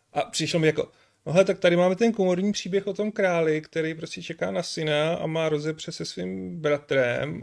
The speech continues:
ale, a potom se tam hledá jeho dcera", je to dost takový komorní.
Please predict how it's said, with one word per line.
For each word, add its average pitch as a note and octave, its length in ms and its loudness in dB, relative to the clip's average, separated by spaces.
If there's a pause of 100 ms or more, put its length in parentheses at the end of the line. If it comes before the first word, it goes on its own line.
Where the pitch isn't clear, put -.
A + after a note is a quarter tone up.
(120)
ale, D#3+ 280 -2 (480)
a D#2 100 -2
potom - 520 -14
se E3+ 120 -10
tam E3 320 -2
hledá D3+ 360 0
jeho E3+ 180 -2
dcera", D#3+ 320 0
je D#3+ 60 2
to F#3 120 0
dost F#3+ 200 -6
takový G3+ 280 -4
komorní. F3+ 360 -4